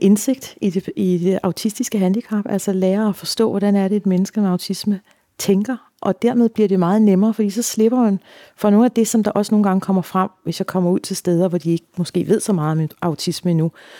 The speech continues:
Så er det noget med sådan noget med, jamen, han manipulerer os, eller hun spiller os helt vildt ud imod hinanden,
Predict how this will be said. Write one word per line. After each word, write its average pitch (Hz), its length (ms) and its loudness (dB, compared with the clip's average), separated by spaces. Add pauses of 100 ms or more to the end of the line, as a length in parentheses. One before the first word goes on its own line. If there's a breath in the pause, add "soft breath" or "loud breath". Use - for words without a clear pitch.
(180 loud breath)
Så - 140 -2
er 233 40 0
det 233 160 4
noget 202 280 6
med 185 220 4
sådan 185 260 0
noget 180 160 2
med, 170 160 0 (200)
jamen, 175 320 -2
han 180 280 2
manipulerer 175 640 0
os, 160 320 -6
eller 135 220 -8 (360 soft breath)
hun 214 180 2
spiller 160 280 -2
os 143 120 -4
helt - 360 -2
vildt - 220 -2
ud - 120 -2
imod 160 240 -2
hinanden, 135 460 -4